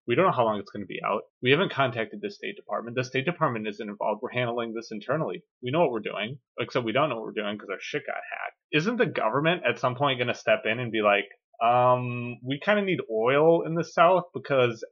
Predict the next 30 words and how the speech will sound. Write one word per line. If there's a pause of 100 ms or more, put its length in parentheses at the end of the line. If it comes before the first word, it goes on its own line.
(100)
everybody
and
their
mom
is
like, (120)
'Oh
my
God,
there's
not
gonna
be
gas.
So
I'm
gonna
go
to
the
gas
station
and
buy
gas
and
then
cause
a
shortage